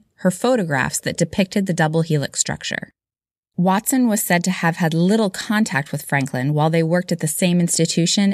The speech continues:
in the years leading up to the development of his model, and yet her photographs served as the model's basis.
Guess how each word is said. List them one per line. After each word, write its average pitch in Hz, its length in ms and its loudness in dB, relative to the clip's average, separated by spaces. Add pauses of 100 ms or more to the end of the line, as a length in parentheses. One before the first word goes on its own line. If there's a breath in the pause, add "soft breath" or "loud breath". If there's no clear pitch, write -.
in 180 120 2
the 170 60 2
years 185 380 2
leading 180 320 2
up - 140 0
to 180 100 -2
the 160 140 0
development 151 520 0
of 147 120 -2
his 156 180 -4
model, 160 480 0 (220)
and 180 180 2
yet 165 160 0
her 175 120 0
photographs 165 760 0
served 185 480 0
as 160 160 0
the 170 100 0
model's 143 360 0
basis. - 640 -6